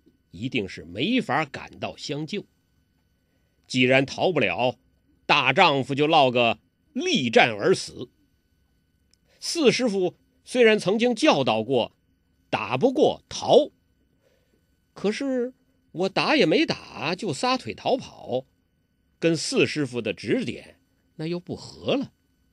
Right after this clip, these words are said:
其实呢，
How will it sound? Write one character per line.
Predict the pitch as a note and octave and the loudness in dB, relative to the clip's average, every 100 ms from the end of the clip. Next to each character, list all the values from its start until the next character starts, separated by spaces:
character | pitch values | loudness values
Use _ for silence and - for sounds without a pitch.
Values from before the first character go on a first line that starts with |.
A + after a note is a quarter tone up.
| _ _ _ _ _ _ _ _ _ _ _ _ _ _ _ _ _ _ _ | _ _ _ _ _ _ _ _ _ _ _ _ _ _ _ _ _ _ _
其 | - - D3 | -6 2 2
实 | - F#2 F#3 | 2 0 -2
呢， | - | -2